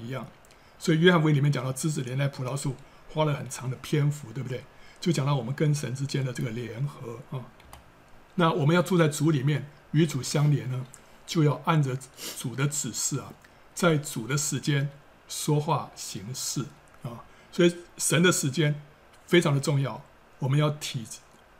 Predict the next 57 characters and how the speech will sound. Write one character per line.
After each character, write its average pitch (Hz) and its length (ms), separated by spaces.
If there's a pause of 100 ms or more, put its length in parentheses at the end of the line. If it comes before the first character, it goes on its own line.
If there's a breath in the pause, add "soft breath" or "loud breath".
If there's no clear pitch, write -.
(120)
体 - 160
察， 113 460 (420)
要 170 140
能 139 120
够 151 120
明 139 320
白 131 300 (360)
神 123 260
的 143 60
时 139 160
间， 131 260 (400)
什 - 160
么 151 80
时 160 160
候 147 300 (160)
是 - 180
那 147 80
个 139 80
时 - 280
机， 147 360 (280)
我 123 80
们 131 100
要 131 60
抓 135 240
住 135 240 (300)
啊。 107 200 (680)
所 180 120
以 170 40
我 160 40
们 156 80
现 165 140
在 147 80
来 135 60
看 151 240
那 147 60
个 131 200 (520)
约 170 120
翰 160 80
福 151 100
音 156 120
第 175 120
四 156 160
章 151 160
里 123 80
面 120 220 (240 loud breath)
撒 - 240
玛 135 140
利 156 100
亚 113 140
妇 165 220
人 117 180
这 135 80
个 127 100
故 120 100
事 - 360
啊。 131 180 (2500 loud breath)
呃， 123 300